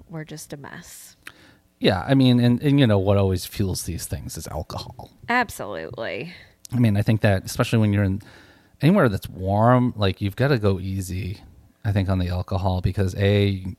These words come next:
Speaker 2: get dehydrated really quickly, you can get very sick. Um, but B, people just do dumb things. And, you know, it, and it's always, you know, I think the folks next to, I mean, I guess anybody can do this, right? This guy over in Italy was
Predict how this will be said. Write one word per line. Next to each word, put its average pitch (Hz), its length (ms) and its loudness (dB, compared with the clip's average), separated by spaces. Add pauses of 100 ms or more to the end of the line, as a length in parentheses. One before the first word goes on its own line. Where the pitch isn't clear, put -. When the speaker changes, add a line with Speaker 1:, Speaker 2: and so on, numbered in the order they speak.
Speaker 2:
get 101 220 -2
dehydrated 90 600 -2
really 90 360 -4
quickly, 98 360 -4
you 87 60 -4
can 92 80 -4
get 90 160 -8
very 92 200 -6
sick. - 440 -6 (760)
Um, 104 160 2
but 104 140 2
B, 120 380 0
people 175 200 -2
just - 220 -8
do 135 120 -4
dumb 117 320 -4
things. 110 400 -2
And, 110 220 0
you 151 120 2
know, 135 200 2
it, 139 260 -2
and 151 120 0
it's 131 140 -4
always, 180 580 -2 (260)
you 139 80 0
know, 95 320 -2
I 123 120 -2
think 185 180 -2
the - 60 -2
folks - 380 -4
next 98 220 -4
to, - 120 -6
I 113 100 -2
mean, 110 140 2
I - 20 -4
guess 160 220 0
anybody 92 360 2
can 95 120 -2
do 85 120 -2
this, 90 220 -4
right? 95 160 0
This 95 160 -4
guy 98 380 -2 (560)
over 104 240 0
in 92 80 0
Italy 98 340 2
was 92 300 -2